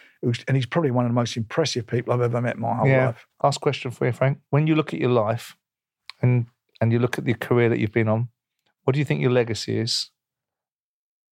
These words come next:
Speaker 2: And how would you like to be remembered when you eventually stop doing what you're doing? You'll go on forever. You'll outlive all of us probably, but the
Speaker 1: That's
Speaker 2: question
Speaker 1: not
Speaker 2: still abounds. What do you think your legacy is and how would you like to be
Speaker 1: I like
Speaker 2: remembered?
Speaker 1: to think that I made,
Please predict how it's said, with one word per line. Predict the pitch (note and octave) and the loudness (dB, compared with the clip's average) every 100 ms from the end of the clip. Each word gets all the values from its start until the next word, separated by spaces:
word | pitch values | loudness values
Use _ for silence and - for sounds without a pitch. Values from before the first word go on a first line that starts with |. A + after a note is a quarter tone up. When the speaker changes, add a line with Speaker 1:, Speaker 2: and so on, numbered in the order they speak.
| - | -2
Speaker 2:
And | A2+ | 0
how | A#2+ C3 | 2 2
would | B2 | 2
you | B2 | 2
like | B2 - | 2 0
to | - | -4
be | A#2+ | 0
remembered | A#2 A#2 A2+ G#2 - _ | 2 2 2 -2 -6 _
when | - A2 | -2 2
you | G#2+ | 2
eventually | A2 B2 - A2+ | 0 -2 -4 -4
stop | - B2+ C#3 | -4 -4 -4
doing | A2 G#2 | -2 -2
what | G#2 | -2
you're | G#2+ | -4
doing? | A2 G#2+ | -4 -2
You'll | A2 | 0
go | A2+ | 0
on | |
forever. | G2 - A2 G#2+ - | -2 -2 -2 -2 -6
You'll | A2 | -2
outlive | A2 A2 G#2+ | 0 0 0
all | A2+ | 2
of | A2 | 0
us | G#2+ | -4
probably, | - G2+ G#2 | -8 -6 -4
but | G#2 A#2+ | 0 -2
the | - _ _ _ _ | -2 _ _ _ _
Speaker 1:
That's | A#2+ | -4
Speaker 2:
question | - A2+ - | -2 0 -2
Speaker 1:
not | |
Speaker 2:
still | - A2+ | -2 0
abounds. | G#2 G#2+ G2+ G2 - - _ _ _ _ _ _ _ _ _ | 2 2 0 -2 -8 -12 _ _ _ _ _ _ _ _ _
What | B2 | -2
do | |
you | A#2+ | 0
think | C#3 | 0
your | C3 | 2
legacy | A#2 A#2 - A2 | 2 0 0 0
is | G#2+ | 2
and | |
how | G#2+ | 2
would | A2 - | 2 0
you | |
like | B2 | 0
to | - | 0
be | |
Speaker 1:
I | |
like | D#4 | 2
Speaker 2:
remembered? | G#3+ | 0
Speaker 1:
to | - | 0
think | G#2+ - B2+ - | -2 -2 -2 -2
that | A#2 | -2
I | A#2 | 0
made, | A#2+ A#2 A#2+ | 0 0 0